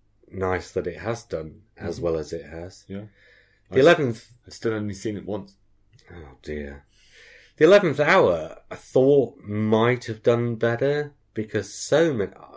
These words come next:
Speaker 1: I'm not a huge fan of the eleventh Hour. I don't dislike it,
Speaker 2: No.
Speaker 1: but I don't think it's anything like Stephen Moffat's best.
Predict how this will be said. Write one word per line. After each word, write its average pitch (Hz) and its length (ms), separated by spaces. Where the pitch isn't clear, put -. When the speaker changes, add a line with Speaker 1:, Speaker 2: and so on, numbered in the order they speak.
Speaker 1:
I'm 208 180
not 240 240
a 123 80
huge 156 720
fan 165 280
of 131 100
the 85 80
eleventh 76 380
Hour. 107 300
I 120 40
don't 160 340
dislike 90 680
it, - 120
Speaker 2:
No. 92 160
Speaker 1:
but 131 100
I 151 80
don't 170 120
think 104 140
it's 95 120
anything 104 420
like 107 460
Stephen 92 420
Moffat's 90 380
best. - 600